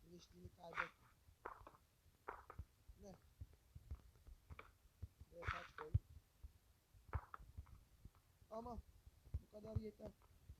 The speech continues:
Buranın girişi biraz sıkıntı. Oh be, burası güzel oldu.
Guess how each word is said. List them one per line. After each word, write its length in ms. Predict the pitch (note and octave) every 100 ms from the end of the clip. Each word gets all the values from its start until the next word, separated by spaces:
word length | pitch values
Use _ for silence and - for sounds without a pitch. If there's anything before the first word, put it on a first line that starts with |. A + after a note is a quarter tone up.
| - - - - -
Buranın 280 | D3+ D#3+ D#3+
girişi 180 | D#3 D3+ D#3
biraz 120 | D#3
sıkıntı. 420 | - - C#3+ - - - - - - - - - - - - - - - -
Oh 320 | D4 D#4+ C4
be, 340 | D4 C#4+ C4+ B3+
burası 260 | B3 A#3+ A3
güzel 180 | B3 C#4
oldu. 440 | B3+ F#3+ D#3+